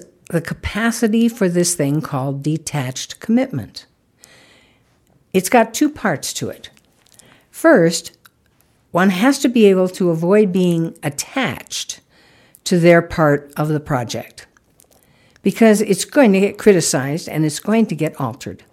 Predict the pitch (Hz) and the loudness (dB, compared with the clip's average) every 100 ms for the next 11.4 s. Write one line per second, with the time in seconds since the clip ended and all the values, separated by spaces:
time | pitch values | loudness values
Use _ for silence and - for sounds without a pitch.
0 | _ _ - 202 - 269 277 - - - | _ _ -6 -6 0 0 -2 -4 -8 -10
1 | - - - - 156 151 143 135 139 123 | -18 -20 -12 -2 2 4 4 2 -2 -4
2 | 147 175 - - 160 160 202 247 - 98 | -4 -4 -4 -2 0 2 0 0 -6 -8
3 | - 139 151 131 131 - 147 160 151 - | -8 -8 -6 -6 -6 -8 -6 -6 -6 -10
4 | 117 - _ _ _ _ _ _ _ _ | -14 -16 _ _ _ _ _ _ _ _
5 | _ _ _ _ _ _ _ - 208 - | _ _ _ _ _ _ _ -4 0 4
6 | - 359 294 160 131 117 135 143 160 - | 4 2 0 -2 -4 -8 -6 -6 -6 -6
7 | 185 180 247 339 349 - 240 185 156 165 | -4 -2 0 0 0 2 2 2 2 0
8 | 160 160 151 135 131 - - - _ 143 | 2 2 2 0 -4 -10 -20 -20 _ -6
9 | 127 - 247 359 254 131 - - - _ | -6 -4 -2 0 0 -2 -6 -10 -14 _
10 | 196 240 285 330 294 214 226 220 254 381 | 2 4 4 2 2 2 2 4 4 4
11 | 403 135 135 | 0 -6 -10